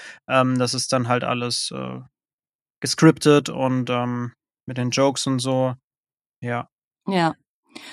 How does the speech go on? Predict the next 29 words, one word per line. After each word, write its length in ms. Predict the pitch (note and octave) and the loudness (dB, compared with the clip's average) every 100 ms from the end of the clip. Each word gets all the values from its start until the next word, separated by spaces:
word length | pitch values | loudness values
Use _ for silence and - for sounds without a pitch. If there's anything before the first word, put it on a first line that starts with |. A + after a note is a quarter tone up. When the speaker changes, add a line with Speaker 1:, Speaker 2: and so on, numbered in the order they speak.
| - | -12
Speaker 2:
Und 120 | - G#3+ | -2 -2
bekommst 400 | G#3 B3 A#3 B3+ | 4 4 4 4
du 40 | |
da 160 | G3+ G3 | 2 4
so 200 | G3 G3 | 0 -2
Feedback 440 | - C4 G#3+ F#3 | -2 -2 -4 -4
aus 220 | F3+ F3+ | -6 -4
deiner 480 | F#3 F3 F3 E3+ E3+ | -2 0 2 0 -2
Community 680 | - F#3 F3 F#3+ G3 F#3 F#3 | -8 -6 -4 -4 -4 -6 -4
dann 200 | E3+ D#3+ | -2 -2
auch? 140 | D3+ B2+ | 0 0
Also 160 | - | 0
merkst 320 | E3+ F3+ - A#3 | 2 2 2 -4
du 40 | |
direkt, 420 | F#3+ F#3 F#3 - | -2 0 0 -2
was 180 | F3 F3+ | -6 -4
gut 180 | F#3 - | -8 -6
ankommt, 440 | F3 A#3 - C#4 | -2 0 2 2
was 160 | G3 F3+ | 2 -2
nicht 200 | A3 - | -4 -4
gut 140 | A3+ | -8
ankommt? 720 | - G#3+ A#3 - A3 A#3 A#3+ - | -6 -4 -4 -2 0 2 2 -2
Wie 380 | F#3 F3 F3 - | -4 -2 -2 -4
checkst 360 | - G3+ - - | -8 -8 -10 -10
du 40 | A3 | -4
das, 200 | G#3+ G#3+ | -4 -6
prüfst 360 | - A3 - | -8 -8 -8
du 40 | - | -6
das? 280 | A3 A#3 | -4 -6